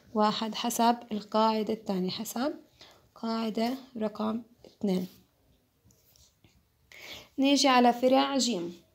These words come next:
جيم بحكي لك هون ظل الأربعة وثلاثين مضروبة في ظل الستة وخمسين، بدنا نوج-، نوجد ناتج.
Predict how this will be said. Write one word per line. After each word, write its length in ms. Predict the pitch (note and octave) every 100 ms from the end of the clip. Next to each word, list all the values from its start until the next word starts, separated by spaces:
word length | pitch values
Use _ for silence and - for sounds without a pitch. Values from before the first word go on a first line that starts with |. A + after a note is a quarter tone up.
| _ _ _ _ _ _ _ _ _ _ _ _ _ _ _
جيم 280 | B3+ C#4 C#4+
بحكي 320 | C4+ C4+ -
لك 300 | C4+ C4 C4
هون 360 | B3 A#3 B3+ D4 - -
ظل 400 | A#3 B3 B3+ F4 - - _ _ _ _ _
الأربعة 480 | A3 G#3+ A#3+ B3+ A#3+
وثلاثين 540 | A#3+ B3 A#3 A3+ A#3 A#3
مضروبة 540 | A3 G#3 A#3 B3 A3+
في 220 | F#3+ G#3
ظل 320 | G#3 A#3 G#3+ G#3 _ - - - _
الستة 760 | A3 - - C4 - C4+ B3+ C4
وخمسين، 600 | A#3+ A#3 A#3+ A#3 - G#3+ G#3
بدنا 240 | A#3 A3
نوج-، 360 | B3 C4+ C4+ A#3+
نوجد 540 | B3+ C4 B3+ C4 B3+
ناتج. 540 | A#3 A3+ A3+ G#3+ G3+